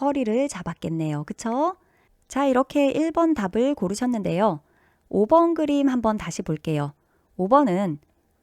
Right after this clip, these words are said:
왼쪽 편마비 대상자를 옆에서 돕는 그림이네요. 그쵸?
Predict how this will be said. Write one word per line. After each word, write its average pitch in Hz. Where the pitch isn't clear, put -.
왼쪽 214
편마비 302
대상자를 196
옆에서 180
돕는 226
그림이네요. 160
그쵸? 269